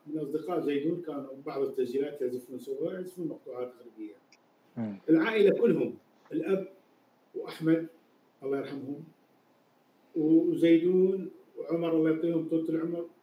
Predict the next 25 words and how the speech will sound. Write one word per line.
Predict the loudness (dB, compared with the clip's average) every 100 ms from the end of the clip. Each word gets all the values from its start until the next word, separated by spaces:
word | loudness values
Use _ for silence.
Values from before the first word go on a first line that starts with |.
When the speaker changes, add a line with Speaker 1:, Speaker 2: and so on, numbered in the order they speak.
| _ 2
Speaker 1:
كلهم | 4 4 4
موسيقيين. | 0 -2 -4 -2 -2 -4 _ _ _ -16
وكان | -6 -4 0
لقائي | 0 0 0 2 2
أيضا | 2 2
بهم | 4 4 4
هناك، | 0 -2 -6 -10
تعرفت | -16 -6 -4 -4 -4
على | -6
خالهم | -6 -4 -2 -2 -6 -10 _ _ _ _ -12
المرحوم | -10 -8 -6 -6
حسن | -6 -4 -4 -4
العمري. | -6 -8 -12 -16 -20 _ _ _ -6
Speaker 2:
مم. | -4 -6 _ _
Speaker 1:
حسن، | -4 -2 2 2 0 -8
حسن | -4 2 2
العمري | 2 2 2
كان | 0 -2
محامي | -4 -6 -6 -4
كبير | 2 4 4
بالموصل، | 0 -4 -6 -8 -8
معروف | -8 -4 -4 -6
من | -4
بيت | -6 -4
العمري، | -12 -10 -6 -4